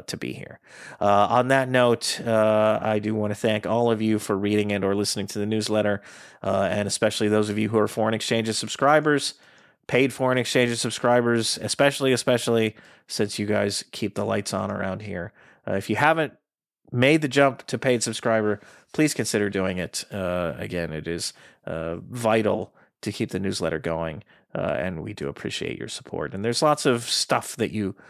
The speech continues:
uh, get to do as a paid subscriber that you would not get to do, uh, as a non-paid subscriber. So let me just say that.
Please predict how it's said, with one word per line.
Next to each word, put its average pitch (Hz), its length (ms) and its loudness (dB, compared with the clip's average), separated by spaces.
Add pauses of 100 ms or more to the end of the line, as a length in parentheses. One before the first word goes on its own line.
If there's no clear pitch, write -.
(200)
uh, 95 180 0
get 92 220 -6
to - 80 -16
do 82 240 -2
as 73 180 -4
a - 80 -4
paid - 240 -6
subscriber - 560 -6
that - 260 -14
you 67 140 -10
would - 220 -14
not 98 200 -4
get - 140 -6
to - 100 -10
do, 64 280 -10 (400)
uh, - 340 -4 (320)
as 92 480 -8
a 85 160 -6
non-paid 170 520 0
subscriber. - 440 -8
So 135 240 -2
let 123 160 -6
me 98 80 -6
just - 220 -8
say - 100 -6
that. - 260 -12